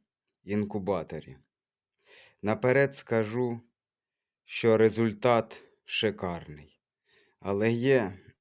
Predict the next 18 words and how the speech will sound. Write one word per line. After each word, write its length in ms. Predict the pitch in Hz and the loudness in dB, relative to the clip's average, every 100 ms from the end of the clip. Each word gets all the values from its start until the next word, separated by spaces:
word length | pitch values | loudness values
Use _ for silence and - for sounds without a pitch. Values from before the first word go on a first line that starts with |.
| _ 151 | _ 0
<clears throat> 440 | 143 107 104 - - | 2 0 -6 -20 -6
один 380 | 107 107 117 104 | -4 0 0 0
невеликий 760 | 95 92 95 95 - 90 90 - - _ | -2 -2 -2 -4 -6 -10 -10 -20 -20 _
момент. 680 | - 101 95 87 82 85 - _ _ _ _ _ _ _ _ - | -6 -4 -2 -6 -10 -16 -20 _ _ _ _ _ _ _ _ -12
Ну, 120 | 127 | -12
склались 600 | - - 120 113 110 104 | -8 2 4 4 2 -2
так 260 | - 110 113 | -2 -2 -2
обставини 680 | 101 - - 120 110 110 104 | -4 -8 2 2 2 -2 -4
в 60 | |
мене 480 | 101 98 95 95 87 _ _ _ _ _ _ _ | -2 -2 -4 -6 -10 _ _ _ _ _ _ _
важливі 760 | 95 101 90 98 101 95 90 87 _ _ | -4 -4 -2 0 0 -2 -6 -8 _ _
в 180 | 87 | -14
житті, 680 | 87 98 98 90 - 98 90 - - - - - - _ _ | -8 -4 -4 -6 -10 -8 -8 -12 -20 -20 -20 -20 -20 _ _
що 280 | - - 107 | -14 -2 2
вмісто 480 | 107 123 113 - 113 | 4 4 2 -2 -4
сьомого, 600 | 104 135 131 123 113 113 | 0 6 6 6 2 0
десятого 960 | 101 110 - 139 131 131 120 113 113 110 101 _ _ _ _ | 2 0 2 4 4 2 -2 -2 -2 -4 -12 _ _ _ _
дня 680 | - 92 90 110 107 104 101 | -16 -12 -2 2 2 2 -2